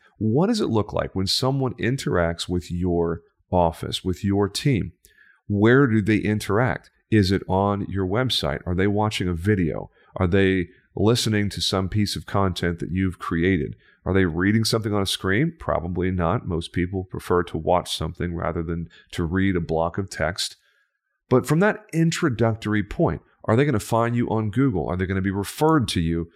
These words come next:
more likely? Are you getting your inbound traffic from a paid source, like, um, pay-per-click advertising on Google or Facebook, driving traffic to a landing page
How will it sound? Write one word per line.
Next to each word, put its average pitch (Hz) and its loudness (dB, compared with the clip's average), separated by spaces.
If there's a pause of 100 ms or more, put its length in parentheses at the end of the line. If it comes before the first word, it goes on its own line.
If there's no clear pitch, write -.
(180)
more 95 4
likely? 92 -2 (220)
Are 104 4 (300)
you 120 6
getting 117 2
your 101 4 (100)
inbound 104 2
traffic 90 -2
from 92 -2 (200)
a 95 -2
paid 135 2
source, - -4
like, 82 -2 (260)
um, 85 0
pay-per-click 92 0
advertising 85 -2
on 90 -4
Google 95 0
or 87 -2 (280)
Facebook, 123 0 (340)
driving 95 2
traffic 95 0
to 98 -2
a - 2
landing 95 0
page 90 -2